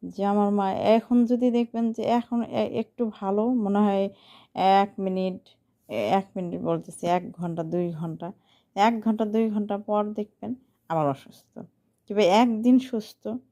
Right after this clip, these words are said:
কিংবা পরের দিন অসুস্থ। এইরকম অবস্থা আমার মায়ের। এই কারণেই আমি,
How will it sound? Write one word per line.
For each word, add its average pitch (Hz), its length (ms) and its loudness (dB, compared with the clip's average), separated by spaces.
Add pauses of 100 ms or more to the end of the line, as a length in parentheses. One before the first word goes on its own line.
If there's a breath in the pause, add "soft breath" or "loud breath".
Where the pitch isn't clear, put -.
(140)
কিংবা 185 200 -6
পরের 185 260 -2
দিন 160 140 -4
অসুস্থ। - 460 -12 (140)
এইরকম 240 520 2
অবস্থা 147 540 -8
আমার 143 220 -6
মায়ের। 147 320 -8 (760 soft breath)
এই 170 120 -8
কারণেই 190 540 -6
আমি, 165 460 -6